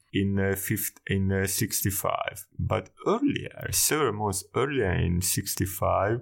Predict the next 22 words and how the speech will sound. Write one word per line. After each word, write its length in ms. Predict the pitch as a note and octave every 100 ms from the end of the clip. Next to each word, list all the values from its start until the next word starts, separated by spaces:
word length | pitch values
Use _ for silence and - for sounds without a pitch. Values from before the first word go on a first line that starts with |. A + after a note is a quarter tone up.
| - -
the 80 |
Chinese 500 | F#2 - C3 D#3+ A2
ambassador 800 | G2+ F#2+ F#2+ A#2 - G2+ F#2 F#2
would 480 | F2 G#2+ A#2 - B2+
go 240 | - A2+ G#2+
around 720 | F#2+ F#2+ F#2+ F#2+ G#2 G#2 F#2+
in 180 | F2 F#2
Pyongyang 760 | G2+ F#2 F#2+ F#2+ F#2 G2+ G#2 -
telling 500 | G#2+ G2+ G2 F#2+ F#2+
different 600 | C#3 - - - - F#2
Soviet 560 | - G2 F#2 F#2 F2 - -
bloc 380 | F#2+ G2 F#2 -
countries 760 | F2+ F2 F2+ F#2 F#2+ A#2 C3+ -
that 360 | F2+ G#2 - -
we 200 | A2 B2+
already 540 | B2+ D#3 E3+ G#2 G2
have 180 | G#2+ A2+
a 80 | G2+
kind 400 | - G#2+ G#2+ G#2
of 120 | G2
agreement 720 | G2+ F#2 G2+ A2 G#2+ F2 E2 -
with 120 | F#2